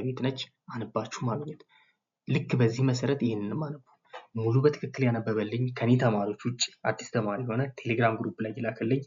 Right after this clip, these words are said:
የአንድ ወር ነጻ ትምህርት ይሰጠዋል። ሶ መታችሁ መመዝገብ ትችላላችሁ። ማታ የምትማሩ፣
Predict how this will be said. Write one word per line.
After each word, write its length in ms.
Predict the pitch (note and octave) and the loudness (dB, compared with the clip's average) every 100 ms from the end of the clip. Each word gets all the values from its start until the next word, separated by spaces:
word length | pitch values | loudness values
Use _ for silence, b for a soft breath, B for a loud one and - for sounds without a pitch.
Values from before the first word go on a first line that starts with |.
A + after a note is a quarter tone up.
| B B B | B B B
የአንድ 240 | A#2+ A#2 A2+ | 0 2 2
ወር 120 | G#2 | 0
ነጻ 180 | G2+ - | -2 -6
ትምህርት 300 | - G#2+ G#2+ | -12 -6 -6
ይሰጠዋል። 540 | - - - - C3 - B B B | -6 -6 -6 -4 -10 -10 B B B
ሶ 180 | - C#3+ A2 - _ _ - | 0 2 2 -2 _ _ 0
መታችሁ 400 | B2 B2+ D3+ - | 2 4 0 2
መመዝገብ 420 | B2 G#2+ G#2 A#2 | 2 2 2 0
ትችላላችሁ። 640 | A#2 - C#3 A2 A2 - B2+ B2+ - | -2 -6 -4 -4 -4 -2 -2 -2 -4
ማታ 240 | G#2+ A#2 | -2 0
የምትማሩ፣ 540 | A2+ G#2+ - G#2 G#2 | 0 -2 -4 -2 -2